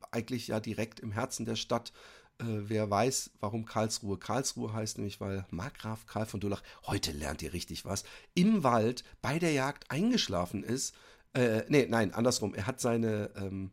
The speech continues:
Lakaien oder Getreuen oder keine Ahnung, wie man das nennt, äh, verloren, die ihm bei der Jagd, äh, geholfen haben.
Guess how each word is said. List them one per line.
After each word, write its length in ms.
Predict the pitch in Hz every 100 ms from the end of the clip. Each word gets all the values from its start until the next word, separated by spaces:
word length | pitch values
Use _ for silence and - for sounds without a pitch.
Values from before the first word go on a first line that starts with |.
| _
Lakaien 640 | 101 95 - 110 123 135
oder 200 | 107 98
Getreuen 640 | 98 95 - 104 123 123 107
oder 460 | 98 98 95 98 - - - _ -
keine 260 | - 110
Ahnung, 220 | 101 123 113
wie 40 |
man 140 | 107
das 140 | 104 110
nennt, 400 | 104 120 123 -
äh, 200 | 110 101
verloren, 540 | - 113 113 113 143
die 200 | 117 113
ihm 120 | 107
bei 100 | 101
der 100 | 101
Jagd, 400 | 101 98 - -
äh, 240 | - 101 95
geholfen 440 | 107 95 123 117
haben. 280 | 101 110 165